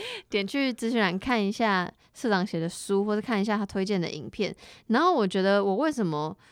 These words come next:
当时听到他戒靠故事，然后觉得很有趣，跟觉得要邀请他来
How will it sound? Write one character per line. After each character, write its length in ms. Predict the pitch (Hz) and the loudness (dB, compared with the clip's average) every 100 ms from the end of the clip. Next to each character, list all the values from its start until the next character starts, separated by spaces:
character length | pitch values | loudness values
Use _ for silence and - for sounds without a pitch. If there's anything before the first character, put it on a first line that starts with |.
| _ _ _ | _ _ _
当 240 | - 254 285 | 0 0 0
时 180 | 202 | -4
听 240 | 180 240 220 | -4 -2 0
到 120 | 233 | 0
他 100 | 208 | 0
戒 140 | 208 | -2
靠 200 | 208 220 | -2 -2
故 160 | 185 196 | -2 -4
事， 300 | 185 190 170 | -4 -4 -4
然 140 | 160 | -4
后 120 | 170 208 | -4 -4
觉 200 | - 175 | -4 -4
得 420 | 170 165 160 - _ _ _ | -2 -4 -6 -8 _ _ _
很 260 | - 185 214 | -6 -2 2
有 220 | 226 170 | 2 0
趣， 260 | - 226 | -2 -2
跟 240 | 185 202 208 | 0 0 -2
觉 140 | 190 | -2
得 140 | 175 180 | -4 -4
要 260 | 240 220 | -2 -2
邀 160 | 202 196 | -2 -4
请 160 | - | -4
他 160 | 180 196 | -6 -4
来 400 | 185 170 - 196 | -4 -4 -6 -10